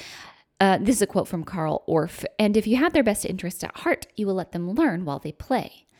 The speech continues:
They will discover that what they have mastered is child's play."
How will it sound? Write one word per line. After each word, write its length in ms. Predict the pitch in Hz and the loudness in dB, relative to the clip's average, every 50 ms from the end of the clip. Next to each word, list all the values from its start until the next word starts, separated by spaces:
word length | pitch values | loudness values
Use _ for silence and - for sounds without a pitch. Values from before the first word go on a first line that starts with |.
| _ _ _ _ _ | _ _ _ _ _
They 160 | - - 151 143 | -4 -2 -2 -2
will 120 | 147 170 | -2 -4
discover 520 | - 302 - - - - 208 - - - 202 | -6 -6 -6 -6 -8 -8 -8 -8 -8 -8 -8
that 200 | 196 - - - | -8 -8 -10 -8
what 160 | 165 147 - | -10 -10 -8
they 120 | - 160 | -6 -8
have 220 | 160 160 147 156 170 | -8 -8 -10 -8 -6
mastered 760 | 170 196 269 349 392 370 320 - - - - - 135 - - _ | -4 -2 -2 -2 -4 -4 -6 -8 -8 -6 -6 -6 -8 -10 -12 _
is 200 | - 180 - - | -14 -12 -12 -12
child's 400 | - - 196 151 - - - - | -10 -8 -6 -6 -8 -8 -12 -14
play." 240 | - - - - | -16 -16 -16 -16